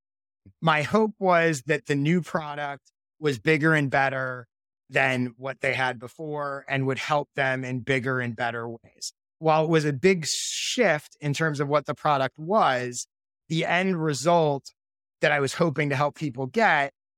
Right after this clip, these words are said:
was basically the same. So my hope was that most people would wanna stick around for that. And if they didn't, I would give them a refund if it was a subscription, if it was an ongoing thing. But most people did stick.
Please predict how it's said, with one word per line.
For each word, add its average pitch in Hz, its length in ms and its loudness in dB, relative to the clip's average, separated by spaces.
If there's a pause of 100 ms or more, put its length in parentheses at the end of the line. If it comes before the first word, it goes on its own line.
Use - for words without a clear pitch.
was 135 260 -4 (120)
basically 139 680 0
the 120 140 -6
same. 113 320 -10 (560)
So 160 240 2
my 151 160 4
hope 185 320 0
was 165 160 2
that 147 180 0
most 156 340 0
people 147 440 0
would 143 120 0
wanna 139 300 0
stick - 380 -6
around 131 600 -2
for 143 300 -4
that. 120 380 0 (420)
And 147 180 2
if 135 140 0
they 147 140 2
didn't, 147 440 0
I 139 180 0
would 135 120 0
give 127 140 -2
them 135 180 0
a 131 60 -2
refund 131 500 -2
if 117 80 -10
it 135 60 -8
was 123 260 -4
a 123 80 -4
subscription, 120 960 -4
if 117 140 -8
it 139 40 -2
was 127 140 2
an 131 80 2
ongoing 123 480 0
thing. 113 420 -10
But 170 120 4
most 208 240 4
people 170 240 2
did 170 200 2
stick. - 300 -10